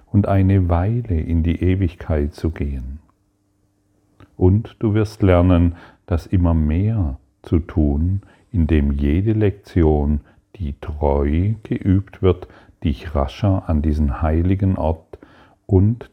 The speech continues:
dich einen Augenblick lang deinem Selbst überlässt. Er wird dich heute in deinen Übungen anleiten, denn was du jetzt erbittest, ist das,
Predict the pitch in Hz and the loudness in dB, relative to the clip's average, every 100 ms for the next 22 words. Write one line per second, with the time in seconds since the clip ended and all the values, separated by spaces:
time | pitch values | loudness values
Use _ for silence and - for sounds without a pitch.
0 | - 101 101 - 92 82 82 76 73 85 | -4 -4 -6 -4 0 2 0 0 0 0
1 | 95 104 - 85 - - 87 87 90 92 | 0 -2 0 -4 -4 -2 0 2 0 0
2 | 87 76 71 71 - 76 73 76 - 82 | 0 0 0 -4 -2 -2 -2 -4 -8 -6
3 | 80 71 65 64 - _ - _ _ - | -4 -6 -8 -12 -20 _ -20 _ _ -20
4 | _ _ _ _ _ _ _ _ _ _ | _ _ _ _ _ _ _ _ _ _
5 | _ _ _ _ _ _ _ _ _ _ | _ _ _ _ _ _ _ _ _ _
6 | _ - 85 78 80 110 - _ - 82 | _ 2 2 2 0 -2 -6 _ -6 -2
7 | 113 151 - - 78 - 82 78 82 - | -2 -4 -12 -6 -6 -2 0 2 2 -2
8 | - 101 117 117 101 92 87 82 - 87 | 0 2 2 0 0 2 2 2 0 0
9 | 107 104 98 92 87 - 95 104 80 73 | 0 0 2 2 0 0 -2 0 0 0
10 | 76 - 76 - - - _ - 80 76 | -2 -2 -4 -4 -12 -20 _ -2 0 2
11 | 78 76 - 76 71 82 101 - - 104 | 0 0 -2 -2 0 -2 -4 -10 -6 -2
12 | 107 95 - 98 95 - 85 82 - 73 | 0 -2 0 -2 -2 -4 -6 -6 -6 -4
13 | 67 76 - - | -2 -6 -8 -20